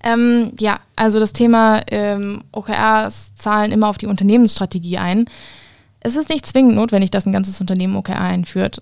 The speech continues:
Und, ähm, es geht auch absolut, dass nur ein Team oder nur eine Abteilung mit O K R arbeitet. Ähm, dann muss man aber den, allerdings das Framework natürlich ein bisschen abwandeln, ähm, weil wir ja quasi nicht, äh, diese komplette Kaskadierung haben von oben nach unten. Ähm,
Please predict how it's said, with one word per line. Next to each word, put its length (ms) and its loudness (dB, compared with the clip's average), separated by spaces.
Und, 280 -2
ähm, 320 -2
es 120 -12
geht 260 -2
auch 160 -4
absolut, 560 -2
dass 220 -4
nur 260 2
ein 220 0
Team 400 2
oder 240 -2
nur 180 -2
eine 160 -2
Abteilung 400 0
mit 120 -6
O 60 -6
K 100 -6
R 60 -4
arbeitet. 720 -4
Ähm, 380 -4
dann 160 2
muss 280 4
man 140 0
aber 160 -6
den, 220 -10
allerdings 340 -8
das 140 -12
Framework 300 -6
natürlich 280 -6
ein 60 -2
bisschen 220 -8
abwandeln, 580 -2
ähm, 280 0
weil 580 2
wir 320 2
ja 140 0
quasi 320 -4
nicht, 420 -6
äh, 160 -6
diese 220 -4
komplette 400 -8
Kaskadierung 760 0
haben 220 0
von 140 -4
oben 140 -2
nach 100 -4
unten. 380 0
Ähm, 480 2